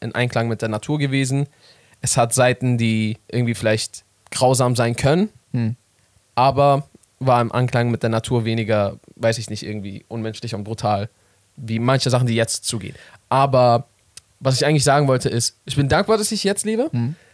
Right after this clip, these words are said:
Speaker 1: aber manchmal vermisse ich die Zeit, wo es kein Internet gab. Oder beziehungsweise ich,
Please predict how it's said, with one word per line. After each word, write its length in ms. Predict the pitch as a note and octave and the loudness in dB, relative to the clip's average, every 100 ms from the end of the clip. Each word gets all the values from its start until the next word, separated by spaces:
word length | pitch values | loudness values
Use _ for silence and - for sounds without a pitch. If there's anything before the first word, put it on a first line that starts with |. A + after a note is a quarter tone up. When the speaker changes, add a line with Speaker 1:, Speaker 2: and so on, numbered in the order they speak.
| _ | _
Speaker 1:
aber 160 | A#2+ A#2+ | -2 -2
manchmal 640 | A#2+ B2 C#3 - G3+ G3 | 0 0 0 0 2 2
vermisse 600 | - - A#2+ B2 D3 - | -2 -4 -2 0 0 0
ich 220 | - A#2+ | -4 -6
die 140 | - A2 | -8 -6
Zeit, 420 | - A2 A2+ - | -2 0 -2 -2
wo 140 | G#2+ | -2
es 260 | A2 - - _ _ _ _ | 0 -2 -6 _ _ _ _
kein 280 | - B2 C3+ | -4 -2 0
Internet 400 | D#3+ F#3 F3+ - | 0 0 -2 0
gab. 220 | F#3+ A#3+ _ _ - - - - - - - _ _ - | -2 -2 _ _ -20 -20 -20 -16 -16 -18 -20 _ _ -2
Oder 140 | C#3 D3 | 2 2
beziehungsweise 580 | D3 F#3 F#3 E3+ D#3 | 2 2 4 4 4
ich, 160 | C#3+ | 2